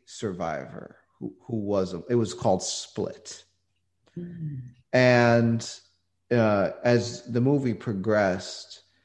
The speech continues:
Speaker 1: y-, you know, there was this idea that come, because he abducts these girls and, you know, some, some of them, he actually winds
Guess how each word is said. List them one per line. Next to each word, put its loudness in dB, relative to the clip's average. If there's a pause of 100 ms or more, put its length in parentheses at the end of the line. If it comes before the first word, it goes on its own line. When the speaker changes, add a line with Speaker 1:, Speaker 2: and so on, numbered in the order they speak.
(480)
Speaker 1:
y-, 0
you 0
know, -2 (200)
there -4
was -4 (100)
this -8 (120)
idea -4
that -8
come, -10
because -8
he -2
abducts -6
these -10
girls -6
and, -14 (380)
you -6
know, -4
some, -10
some -10
of -6
them, -6
he -2
actually -2
winds -6